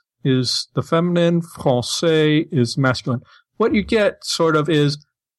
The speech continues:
basically you end up having to conclude that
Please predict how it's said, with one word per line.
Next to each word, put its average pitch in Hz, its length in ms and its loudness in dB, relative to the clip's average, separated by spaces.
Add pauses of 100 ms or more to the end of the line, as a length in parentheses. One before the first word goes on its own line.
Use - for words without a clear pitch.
(640)
basically 180 380 0
you 170 220 2
end 208 220 0
up 196 120 -2
having 180 340 0
to 156 100 0
conclude 151 580 0
that 139 300 0